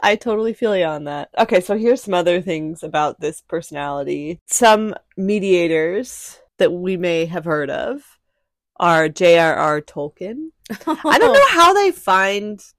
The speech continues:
Speaker 1: this
Speaker 2: Yeah, well, maybe
Speaker 1: data.
Speaker 2: they've taken the test before.
Speaker 1: William Shakespeare took
Speaker 2: No,
Speaker 1: the
Speaker 2: but
Speaker 1: test?
Speaker 2: maybe they're
Speaker 1: <laughs>
Speaker 2: like, "Well, William Shakespeare's a writer," and they kept saying, like, "You're creative and you're a write-, you wanna be a writer and you wanna
Speaker 1: Yeah.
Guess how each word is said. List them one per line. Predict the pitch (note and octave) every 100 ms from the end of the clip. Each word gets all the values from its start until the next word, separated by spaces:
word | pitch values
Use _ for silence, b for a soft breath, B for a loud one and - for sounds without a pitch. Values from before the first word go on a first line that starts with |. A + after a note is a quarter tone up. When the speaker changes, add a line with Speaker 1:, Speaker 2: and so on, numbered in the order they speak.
| _ _ _
Speaker 1:
this | - E3 E3 - - - b b b _
Speaker 2:
Yeah, | D#4 F4 B3+ G3 F#3 G#3 A3
well, | C4+
maybe | C#4+ D4+
Speaker 1:
data. | F3 G2+ E2+
Speaker 2:
they've | -
taken | C#4 B3+ C#4+ C4+
the | A#3
test | - G3+ G#3+ - _
before. | F3+ - - - - G3 _ _ _ _ _ _ _ _ -
Speaker 1:
William | F3 G#3+ A#3 A3+
Shakespeare | A3 G3 F#3+ - A#3 A3+ B3 -
took | -
Speaker 2:
No, | C4+ B3+ G3+
Speaker 1:
the |
Speaker 2:
but | C#4
Speaker 1:
test? | A#3+ B3+ G3+ - _
Speaker 2:
maybe | A#3+ A#3 A#3+
they're | B3 B3 A#3
Speaker 1:
<laughs> | - G#3
Speaker 2:
like, | G#3 _ _
"Well, | A#3 A#3+
William | B3+ F#4+ F#4+ D#4
Shakespeare's | - C#4+ - A#3+ G3+
a | F#3+
writer," | F#3 F#3 F#3+ E3+ D#3+
and | D#3+ E3+
they | F3
kept | - E3 -
saying, | E3+ E3+ E3+
like, | E3 _
"You're | B3 C4+
creative | - D#4+ D4 D4 D#4 C#4
and | C#4 B3+
you're | B3+ B3
a |
write-, | A#3 A#3 B3+ A#3
you | B3
wanna | C#4+ C#4+
be | C4
a | B3
writer | G3+ G#3+ A#3 D4+ C4 A3+
and | G3+ G3
you | A3+
wanna | A#3+
Speaker 1:
Yeah. | E3 D3+